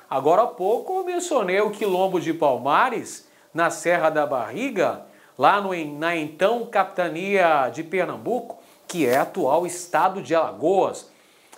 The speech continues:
Lá existia uma liderança militar que foi exercida por Ganga Zumba e depois exercida por seu sobrinho Zumbi. Então havia uma liderança política e militar.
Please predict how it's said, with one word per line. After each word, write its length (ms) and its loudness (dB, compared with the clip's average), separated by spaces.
Lá 280 4
existia 380 -6
uma 120 2
liderança 540 0
militar 720 2
que 40 -6
foi 240 0
exercida 520 0
por 220 -6
Ganga 440 0
Zumba 720 -2
e 60 -4
depois 760 0
exercida 540 0
por 160 -6
seu 180 -4
sobrinho 800 -4
Zumbi. 720 -2
Então 160 2
havia 240 0
uma 140 4
liderança 480 0
política 560 0
e 40 -2
militar. 640 0